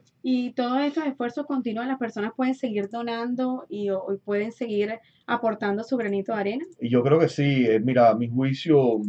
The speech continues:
Speaker 2: y por lo que he visto y lo que ha captado en lo que son las imágenes que han salido de Gran Bahama, Freeport, Abaco, eh, el, el nivel de desastre es bastante alto. Eh, va a demorarse tiempo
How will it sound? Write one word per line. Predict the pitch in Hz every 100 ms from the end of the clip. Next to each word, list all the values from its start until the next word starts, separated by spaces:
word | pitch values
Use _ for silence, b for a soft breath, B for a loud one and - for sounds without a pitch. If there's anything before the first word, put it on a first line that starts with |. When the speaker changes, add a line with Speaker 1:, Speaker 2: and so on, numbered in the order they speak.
| 107
Speaker 2:
y | - 107
por | 110 110
lo | 104
que | 107
he | 110
visto | 127 127
y | 117
lo | 107
que |
ha | 107
captado | - 104 - 120 123 123 113 107 107 -
en | 101 98 95 95
lo | 101
que | 98
son | - 110 113
las | 110 104
imágenes | 101 113 123 113
que |
han | 107
salido | - 110 107 113 107
de | 98
Gran | 95 101 107
Bahama, | 101 107 113 110 98 -
Freeport, | 110 107 104 98 - b b b -
Abaco, | 107 110 107 107 101 - b b _
eh, | - 104 101 101 -
el, | 101 98 98 95 92 92 92 95 - _ _ - -
el | 104
nivel | 101 107
de | 120
desastre | 127 107 113 113 117
es |
bastante | 98 - 104 104 101 95
alto. | 92 - - 85 _ b b b
Eh, | - 98 92
va | 95 107
a | 113
demorarse | 107 107 107 104 - 107
tiempo | - 135 123 104 95